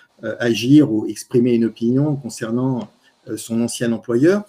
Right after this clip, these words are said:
Et voilà, c'est ça le, le problème de ces allers-retours public-privé. Ensuite, euh, on a un exemple judiciaire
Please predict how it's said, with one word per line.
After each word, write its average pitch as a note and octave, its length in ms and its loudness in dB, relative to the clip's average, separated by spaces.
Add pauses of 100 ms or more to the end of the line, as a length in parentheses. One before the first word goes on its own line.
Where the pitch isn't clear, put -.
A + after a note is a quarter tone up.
(280)
Et C3 60 2
voilà, D3+ 240 6
c'est C#3 160 2
ça F#3 200 0
le, C#3 240 4
le B2+ 160 2
problème D#3 480 0
de B2+ 200 2
ces B2+ 320 -2
allers-retours D3+ 760 4
public-privé. D3 640 0 (600)
Ensuite, D3+ 480 4
euh, A2+ 200 -4 (260)
on A#2 140 -4
a A#2+ 60 0
un B2 120 0
exemple A#2 840 -4 (100)
judiciaire C#3 760 -4